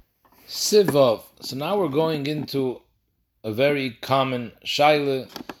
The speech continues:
the halachas of Pas Haba B'Kisnin. So Pas Haba B'Kisnin basically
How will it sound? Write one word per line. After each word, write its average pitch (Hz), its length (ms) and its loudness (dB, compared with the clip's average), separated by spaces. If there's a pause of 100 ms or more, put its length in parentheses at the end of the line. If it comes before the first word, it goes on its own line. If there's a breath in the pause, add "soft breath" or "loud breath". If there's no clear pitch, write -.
(200)
the 107 100 -6
halachas 135 520 0
of 120 180 -8
Pas 143 280 -4
Haba 120 300 -2
B'Kisnin. 101 600 -8
So - 180 -12
Pas 185 300 -4
Haba 151 180 -2
B'Kisnin 131 640 -6
basically 113 760 -2